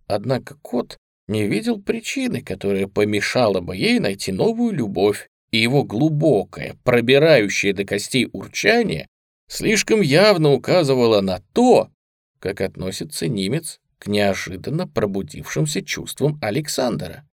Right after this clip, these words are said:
Но если кот не знал, чем могут обернуться подобные чувства, то Хонор прекрасно отдавала себе в этом отчёт.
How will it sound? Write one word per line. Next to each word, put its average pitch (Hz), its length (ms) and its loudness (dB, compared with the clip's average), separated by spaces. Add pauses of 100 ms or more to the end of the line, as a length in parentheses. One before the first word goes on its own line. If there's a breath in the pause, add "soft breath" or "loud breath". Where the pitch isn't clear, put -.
(460)
Но 92 220 -4
если 113 440 0
кот - 320 -2
не 143 220 4
знал, 131 480 0
чем 98 280 -2
могут 107 320 0
обернуться 98 520 -4
подобные 95 560 -2
чувства, - 540 -8 (300)
то 165 140 0
Хонор 208 420 2
прекрасно 170 680 2
отдавала 151 520 4
себе 160 320 2
в 120 60 4
этом 139 320 2
отчёт. - 560 -8